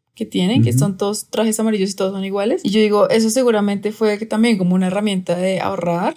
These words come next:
Speaker 1: para no tener tantos personajes tan diferentes y expresión de cara y lip sync, y, sino son todos trajes, pero eso también le añade mucho a la, o sea, como que no es una decisión que se tome solo por economía, sino que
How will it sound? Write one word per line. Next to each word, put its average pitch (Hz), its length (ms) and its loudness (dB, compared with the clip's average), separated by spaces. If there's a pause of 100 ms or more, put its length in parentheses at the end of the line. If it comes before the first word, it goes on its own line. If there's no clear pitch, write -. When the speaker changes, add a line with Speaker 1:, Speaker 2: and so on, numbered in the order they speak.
(240)
Speaker 1:
para 190 220 2
no 175 160 2
tener 180 240 -4
tantos 190 260 -4
personajes 185 500 -2
tan 170 140 -4
diferentes 175 540 -4
y 190 40 -6
expresión 185 420 -4
de 170 100 -2
cara 165 300 0
y 170 80 -2
lip 170 220 -8
sync, 180 280 -4
y, 175 100 -10
sino 190 240 0
son 175 260 -2
todos 185 260 0
trajes, 220 420 0
pero 196 160 2
eso 196 140 -2
también 202 280 0
le 185 80 2
añade 185 300 0
mucho 190 440 -2
a 185 140 -2
la, 175 280 -6 (260)
o 214 80 -4
sea, 208 120 2
como 202 200 -2
que 208 120 -4
no 196 140 -2
es 190 140 -2
una 196 260 -4
decisión 208 460 -2
que 190 100 -4
se 190 140 -8
tome 185 240 -2
solo 185 300 -4
por 196 140 -4
economía, 196 540 -2
sino 202 340 -6
que 190 320 -10